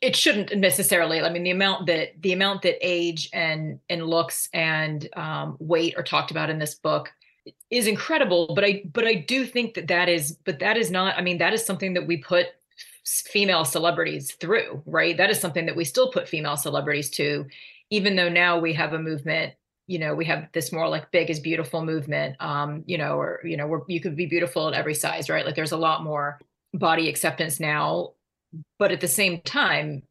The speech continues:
you know, this, this is still a big part of, of Hollywood. A big part of being a woman, I think, in general, is your looks and your weight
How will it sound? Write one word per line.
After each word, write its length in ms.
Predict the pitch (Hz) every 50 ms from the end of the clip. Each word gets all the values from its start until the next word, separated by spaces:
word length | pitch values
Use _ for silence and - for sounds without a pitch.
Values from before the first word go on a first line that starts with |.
| _ _ - - - _
you 160 | - 180 175
know, 120 | 160 156 151
this, 200 | 151 196 190 -
this 260 | - 185 190 185 -
is 80 | 185
still 240 | - - 190 170 165
a 60 | 147
big 200 | 135 151 151 143
part 280 | - 147 147 147 143 -
of, 240 | - 151 143 139 139 -
of 100 | 156 151
Hollywood. 400 | - - 185 170 170 160 151 147
A 60 | 196 190
big 160 | 269 294 285
part 160 | 330 349 339
of 60 | 220
being 160 | 214 226 208
a 40 | 196
woman, 340 | 170 151 170 165 170 170 165
I 120 | - 160
think, 240 | 151 - 160 160 147
in 100 | 147 151
general, 440 | 151 - 151 143 160 185 202 214 -
is 180 | - 175 160 160
your 120 | 170 151
looks 300 | 147 147 147 139 - -
and 80 | 151 135
your 140 | 127 113
weight 260 | 113 127 104 80 -